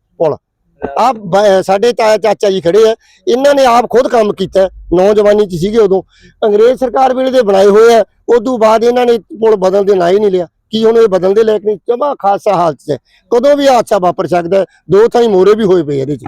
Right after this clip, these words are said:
ਪਰ ਨਹੀਂ ਝਾਕਦੇ। ਜਿੱਦੇ ਹਾਦਸਾ ਵਾਪਰ ਗਿਆ, ਉਦੇ ਚੱਕਣਗੇ।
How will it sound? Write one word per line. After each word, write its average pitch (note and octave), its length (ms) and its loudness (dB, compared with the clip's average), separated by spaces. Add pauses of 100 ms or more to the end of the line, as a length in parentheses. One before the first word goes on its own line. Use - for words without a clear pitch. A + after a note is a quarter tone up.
(560)
ਪਰ D#3+ 80 -2
ਨਹੀਂ D3+ 260 -4
ਝਾਕਦੇ। E3 380 -2 (120)
ਜਿੱਦੇ F#3+ 260 0
ਹਾਦਸਾ A#3 260 0
ਵਾਪਰ F#3+ 300 -2
ਗਿਆ, F3+ 120 -2
ਉਦੇ D#3 220 -4
ਚੱਕਣਗੇ। C3 460 -8